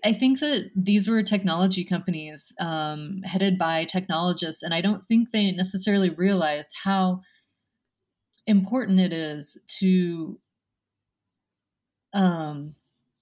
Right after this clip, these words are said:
build humanity into their technologies from the beginning.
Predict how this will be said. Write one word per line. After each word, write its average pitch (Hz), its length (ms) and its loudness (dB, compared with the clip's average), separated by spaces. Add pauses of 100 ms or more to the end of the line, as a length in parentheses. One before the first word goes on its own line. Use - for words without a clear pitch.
build 247 340 4
humanity 185 640 4 (100)
into 160 760 0 (360)
their 190 140 4
technologies 175 720 -2
from 165 220 -4
the 156 60 -6
beginning. 151 680 -10